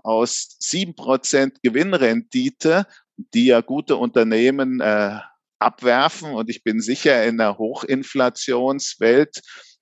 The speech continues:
äh, werden die, äh, Gewinne nicht einbrechen, äh, weil irgendjemand erhöht die Preise, sonst hätten wir keine Inflation.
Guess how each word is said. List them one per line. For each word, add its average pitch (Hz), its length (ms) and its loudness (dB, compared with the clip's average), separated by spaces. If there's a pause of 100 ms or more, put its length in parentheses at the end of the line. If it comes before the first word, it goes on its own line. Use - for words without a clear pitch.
äh, 107 360 2
werden 120 420 2
die, 120 240 -2
äh, 107 240 2
Gewinne 113 380 0
nicht 117 340 -4
einbrechen, 147 880 -2
äh, 110 280 -4
weil 107 200 -2
irgendjemand 117 640 -2
erhöht 110 360 -4
die 156 80 0
Preise, 131 500 -2
sonst 117 220 -8
hätten 117 220 -2
wir 135 140 0
keine 131 400 -2
Inflation. 139 920 -4